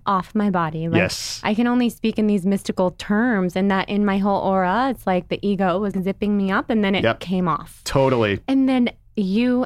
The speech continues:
Speaker 1: and my mom and my husband and my son and everyone that I could envision in my mind's eye
Speaker 2: Yeah.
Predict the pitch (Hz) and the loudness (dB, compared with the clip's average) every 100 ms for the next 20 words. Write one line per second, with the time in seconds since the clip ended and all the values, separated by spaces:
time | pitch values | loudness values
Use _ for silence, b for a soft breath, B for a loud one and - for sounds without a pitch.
0 | - 196 185 175 170 175 226 247 240 233 | -2 0 0 -2 -2 0 0 2 2 2
1 | 185 180 170 202 240 240 226 190 165 170 | 2 0 0 0 0 0 0 2 0 0
2 | 233 226 202 - 240 320 359 302 247 240 | -2 0 -2 -2 -2 2 2 2 2 0
3 | 214 208 196 214 208 196 190 190 208 240 | 0 2 0 0 0 2 2 2 2 2
4 | 339 277 185 175 180 226 - 110 104 | 2 2 0 -2 -4 -4 0 2 0